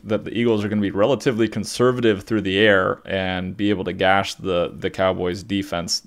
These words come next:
uh, on the ground. And because of that, I think they should control the ball and, and ultimately win,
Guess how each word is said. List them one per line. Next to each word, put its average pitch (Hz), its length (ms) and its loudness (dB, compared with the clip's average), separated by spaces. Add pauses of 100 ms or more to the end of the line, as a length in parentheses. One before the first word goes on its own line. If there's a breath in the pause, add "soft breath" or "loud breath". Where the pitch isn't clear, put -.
(120)
uh, 82 160 -10 (100)
on 87 160 -8
the 80 60 -8
ground. 82 420 -6
And - 140 -12
because 101 260 -4
of 98 80 -6
that, 92 240 2
I 92 80 -12
think 98 160 -14
they 92 80 -6
should 90 200 -10
control - 280 -4
the 90 60 -2
ball 104 420 4 (320 loud breath)
and, 92 300 -4
and 87 180 -4
ultimately 98 540 -2
win, 95 500 -4